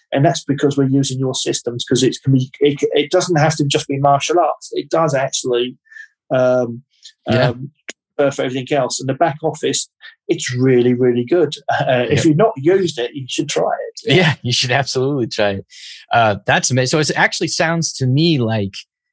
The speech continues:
Speaker 3: um, and that, that's a, that's a great inventive use, you know, way to, to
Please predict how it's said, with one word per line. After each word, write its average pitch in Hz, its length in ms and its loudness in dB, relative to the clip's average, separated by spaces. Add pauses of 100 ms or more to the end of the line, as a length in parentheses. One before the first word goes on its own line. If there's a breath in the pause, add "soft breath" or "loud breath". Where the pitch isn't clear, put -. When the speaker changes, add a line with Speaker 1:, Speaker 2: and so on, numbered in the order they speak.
(200)
Speaker 3:
um, 101 540 2 (180)
and 110 100 -2
that, 165 200 0
that's 135 160 -2
a, 143 100 -2
that's 127 180 -2
a 120 40 -2
great 120 380 -4
inventive 110 600 -2
use, 110 340 -4
you 107 80 -6
know, 101 120 -2
way 107 200 0
to, 104 220 -2
to 107 260 -4